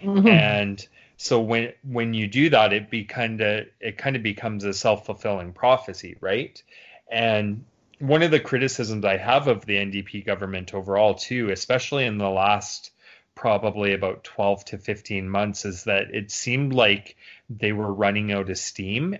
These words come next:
Speaker 2: and there wasn't really an agenda or a vision or a plan for government. It was very kind of ad hoc and reactionary. And I think when you get governments that are in that space, it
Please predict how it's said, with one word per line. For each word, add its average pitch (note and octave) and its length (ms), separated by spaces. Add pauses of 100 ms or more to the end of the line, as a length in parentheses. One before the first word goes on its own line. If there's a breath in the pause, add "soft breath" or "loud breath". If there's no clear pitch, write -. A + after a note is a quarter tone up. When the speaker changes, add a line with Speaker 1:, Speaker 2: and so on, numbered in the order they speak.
Speaker 2:
and G#2 200
there G2 120
wasn't G#2 460
really G2+ 760 (560 loud breath)
an A2+ 200
agenda G#2 800
or G2+ 520
a G#2 80
vision G#2 420
or F#2+ 160
a F2+ 60
plan G2 600
for G2+ 180
government. B2 640 (100)
It G#2+ 80
was G2+ 240
very G#2+ 800 (320 soft breath)
kind - 200
of F#2+ 100
ad G2+ 280
hoc G#2 380
and G2 140
reactionary. F#2 960
And F#2+ 100
I F#2+ 100
think A#2+ 320
when A2 160
you G2 120
get G2 260
governments G2 560
that G2 180
are F#2 280 (480 loud breath)
in A2 240
that G2 320
space, - 600
it G#2 140